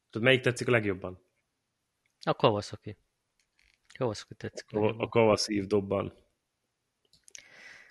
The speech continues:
Speaker 2: Hát úgy mindent összevetve azt tetszik a legjobban, de ma ugye megnéztem az R hármat közelebbről, és az is szimpatikus.
Speaker 1: Hát az is kis.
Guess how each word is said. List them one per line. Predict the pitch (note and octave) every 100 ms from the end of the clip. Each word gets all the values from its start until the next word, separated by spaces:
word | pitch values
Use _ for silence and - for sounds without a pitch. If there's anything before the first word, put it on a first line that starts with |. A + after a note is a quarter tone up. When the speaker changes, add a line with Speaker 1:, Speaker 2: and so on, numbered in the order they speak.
| _ -
Speaker 2:
Hát | G#4 -
úgy | F#4
mindent | C#4 D3 B2+ A#2+
összevetve | B2+ - A#2+ A2 A#2+
azt | A2+ -
tetszik | G#2+ - -
a | G#2
legjobban, | G#2 G#2 G2+ G#2 G#2+ G#2+
de | A2+ A2+ A#2+ -
ma | A#2+ B2
ugye | B2 C3
megnéztem | B2+ A2+ G#2+ -
az | A2 G#2+
R | G#2+ G#2+
hármat | A2+ A2 A2+ A2
közelebbről, | A#2 G#2+ A2+ A2 A2+ A2+
és | A2+
az | A2+ G2
is | F#2+
szimpatikus. | - G#2 G#2 G#2+ - G#2 - - _ _ _ _ _ _ _ _ _ _ _ _ _ _ -
Speaker 1:
Hát | - -
az | A#2 G2
is | -
kis. | G#2